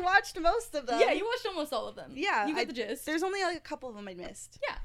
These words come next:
Speaker 1: Um, I watched a couple Marvel movies. You like Marvel. You
Speaker 2: I
Speaker 1: like
Speaker 2: love Marvel.
Speaker 1: pirates. You like sea
Speaker 2: Oh,
Speaker 1: life.
Speaker 2: love pirates.
Speaker 1: You like dinosaurs. We're just speedrunning
Speaker 2: Some
Speaker 1: those.
Speaker 2: dinosaurs.
Speaker 1: Um, you used to have a pin collection.
Speaker 2: I still have a significant pin collection. I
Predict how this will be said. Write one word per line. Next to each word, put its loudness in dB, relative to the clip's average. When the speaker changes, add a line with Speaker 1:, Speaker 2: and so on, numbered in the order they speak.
Speaker 1:
Um, 2
I 0
watched -2
a 4
couple 0
Marvel -2
movies. -6
You -4
like 2
Marvel. -2
You -10
Speaker 2:
I -4
Speaker 1:
like -2
Speaker 2:
love -12
Marvel. 2
Speaker 1:
pirates. -4
You -8
like -4
sea 2
Speaker 2:
Oh, 4
Speaker 1:
life. 4
Speaker 2:
love -10
pirates. -10
Speaker 1:
You -8
like -4
dinosaurs. 0
We're -6
just -8
speedrunning -2
Speaker 2:
Some 4
Speaker 1:
those. 2
Speaker 2:
dinosaurs. -4
Speaker 1:
Um, -4
you -6
used -4
to 0
have 0
a -2
pin -6
collection. -6
Speaker 2:
I 2
still -6
have -4
a -2
significant -10
pin -16
collection. -16
I -6